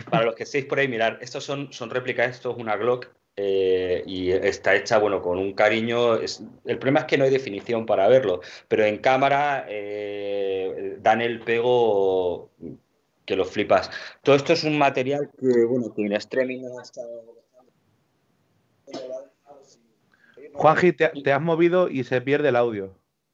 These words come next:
Speaker 1: Ah, sí,
Speaker 2: Ah,
Speaker 1: pues,
Speaker 2: ya,
Speaker 1: eh,
Speaker 2: ya ha vuelto. No te muevas,
Speaker 1: habré
Speaker 2: ¿eh?
Speaker 1: pisado, habré pas-, habré pisado el cable inalámbrico. Eh, <laughs> mirad, esta es la pistola que llevan, eh, Alonso y Torres, que son los protagonistas de, de la peli,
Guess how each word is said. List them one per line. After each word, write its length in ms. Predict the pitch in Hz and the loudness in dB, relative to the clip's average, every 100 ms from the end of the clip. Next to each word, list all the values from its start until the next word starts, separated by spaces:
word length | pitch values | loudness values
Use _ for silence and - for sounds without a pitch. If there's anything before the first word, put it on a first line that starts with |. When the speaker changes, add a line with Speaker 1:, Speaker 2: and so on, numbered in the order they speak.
| _ _ | _ _
Speaker 1:
Ah, 100 | 156 | -6
sí, 280 | - 151 233 | -4 -6 -8
Speaker 2:
Ah, 40 | _ _ | _ _
Speaker 1:
pues, 320 | 104 101 - | 0 0 0
Speaker 2:
ya, 60 | 143 | -2
Speaker 1:
eh, 220 | 101 101 | -2 0
Speaker 2:
ya 60 | 139 | 0
ha 20 | |
vuelto. 380 | 135 117 _ 110 _ | -2 -6 _ -20 _
No 160 | 139 | -6
te 80 | 143 | -6
muevas, 160 | 117 110 | 0 0
Speaker 1:
habré 140 | 127 | 2
Speaker 2:
¿eh? 20 | |
Speaker 1:
pisado, 340 | 135 139 127 127 | 0 0 0 0
habré 240 | 113 131 | -2 0
pas-, 280 | 139 151 - | 0 -2 -6
habré 300 | 101 104 110 | -6 -4 -4
pisado 240 | 139 135 113 | -10 -8 -6
el 80 | 110 | -4
cable 200 | 110 98 | -4 -4
inalámbrico. 600 | 101 131 120 98 87 - _ _ _ _ _ - | -2 -2 -4 -10 -12 -18 _ _ _ _ _ -6
Eh, 560 | 117 113 110 110 110 104 - - | 0 2 2 0 -2 -4 -8 -8
<laughs> 1400 | 143 - 143 - 139 _ _ _ _ _ - 120 120 - | -8 -8 -14 -14 -20 _ _ _ _ _ -8 -6 -6 -2
mirad, 320 | 123 135 131 - | 2 4 2 2
esta 260 | 156 202 | 0 0
es 60 | 190 | 0
la 100 | 185 | -2
pistola 400 | 151 - 170 165 | -6 -2 -2 0
que 100 | 143 | -2
llevan, 680 | 139 147 143 131 123 120 117 | -2 0 0 2 -2 -4 -10
eh, 960 | 98 120 117 113 107 107 101 80 78 80 | -6 -2 -2 -2 -2 -2 -2 -4 -10 -2
Alonso 640 | 107 123 135 - 117 120 | 2 2 -2 -2 0 2
y 100 | 113 | 0
Torres, 400 | 110 135 127 131 | 0 0 2 0
que 140 | - 95 | -4 -8
son 160 | 107 110 | -6 -6
los 80 | |
protagonistas 800 | 107 104 101 101 110 - 104 - | -4 0 0 0 -6 2 2 2
de, 440 | 98 98 95 92 87 | 0 2 4 2 0
de 100 | 95 | 4
la 160 | 95 127 | 4 4
peli, 300 | 123 120 | 2 0